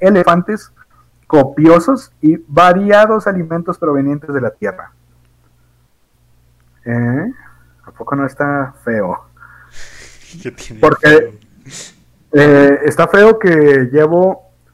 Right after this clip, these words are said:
Speaker 1: veintiún minutos hablando de cómo Critias es un puto mentiroso, güey.
Speaker 2: Ajá.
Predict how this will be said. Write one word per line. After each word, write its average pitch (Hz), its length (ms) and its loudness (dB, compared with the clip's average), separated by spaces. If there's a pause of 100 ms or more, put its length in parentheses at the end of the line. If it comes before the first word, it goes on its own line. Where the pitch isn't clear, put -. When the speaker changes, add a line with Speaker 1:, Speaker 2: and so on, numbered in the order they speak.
(260)
Speaker 1:
veintiún 160 420 2
minutos 202 340 0
hablando 175 300 2
de 180 120 2
cómo 170 260 -2
Critias 160 400 -4
es 147 80 -8
un 156 120 -4
puto 160 260 -6
mentiroso, 131 640 -6
güey. 120 160 -6 (160)
Speaker 2:
Ajá. - 440 -10